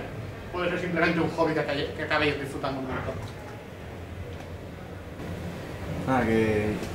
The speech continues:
Speaker 2: yo solo quería decir que la verdad es que n-, nunca se me había ocurrido mirarlo desde, desde esa perspectiva de que realmente cuando realmente se empieza a aprovechar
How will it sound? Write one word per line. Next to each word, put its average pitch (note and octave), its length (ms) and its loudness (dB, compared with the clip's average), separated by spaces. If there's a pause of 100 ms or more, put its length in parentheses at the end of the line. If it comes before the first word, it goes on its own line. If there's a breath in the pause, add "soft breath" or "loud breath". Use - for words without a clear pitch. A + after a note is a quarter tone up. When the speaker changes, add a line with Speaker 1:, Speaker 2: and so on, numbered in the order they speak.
(200)
Speaker 2:
yo B2+ 60 6
solo C3 180 6
quería B2+ 180 8
decir B2 200 4 (580)
que G#2 220 6 (360)
la A2+ 80 8
verdad A2+ 80 8
es - 20 0
que C#3 100 4
n-, B2+ 200 6 (640)
nunca B2+ 220 8
se C#3+ 100 6
me C#3 80 10
había C3+ 300 12
ocurrido B2+ 440 8
mirarlo A2+ 280 8
desde, B2+ 340 6
desde A2+ 540 6
esa A2+ 160 2
perspectiva A#2+ 540 6
de G#2 140 6
que G2+ 280 2 (720)
realmente A#2+ 400 8
cuando A2 340 6 (460)
realmente B2 400 6
se C#3 120 4
empieza C3 260 6
a - 20 8
aprovechar B2 640 10